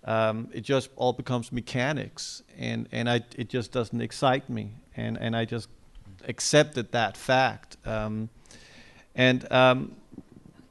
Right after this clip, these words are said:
I always considered violence like bad pornography.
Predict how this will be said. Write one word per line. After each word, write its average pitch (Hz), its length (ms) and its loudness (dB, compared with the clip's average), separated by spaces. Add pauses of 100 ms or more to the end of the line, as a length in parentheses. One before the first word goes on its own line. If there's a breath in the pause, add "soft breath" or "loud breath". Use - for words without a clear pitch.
(180)
I 156 140 12
always 202 280 10
considered 175 420 2
violence 160 680 6
like 131 300 4
bad 135 320 4
pornography. 117 800 0